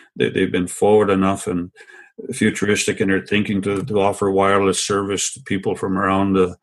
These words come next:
you know, the, the community that live in their cabins. Um, I have s-, satellite television, um,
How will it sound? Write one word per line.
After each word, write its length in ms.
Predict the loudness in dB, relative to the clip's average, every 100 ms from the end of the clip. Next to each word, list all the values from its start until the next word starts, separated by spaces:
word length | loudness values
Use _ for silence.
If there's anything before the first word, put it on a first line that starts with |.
| _ -20 _ _ -8
you 140 | -4
know, 220 | -2 -2
the, 160 | -4 -6
the 140 | -6
community 440 | -4 2 4 6 4
that 100 | 4
live 140 | 2
in 80 | 2
their 140 | 0
cabins. 600 | -2 0 2 2 2 -2 -12 _ _ _ _ -4
Um, 640 | 0 2 4 4 2 0 _ _ _ _ -20 _ -2
I 100 | 0
have 220 | 2 0
s-, 380 | -2 -4 -6 -8
satellite 640 | -2 2 2 2 2 0
television, 840 | 0 4 4 4 2 2 2 0 -6 _ _ _ _ -20 -12 -6
um, 760 | -2 0 0 0 -2 -4 -8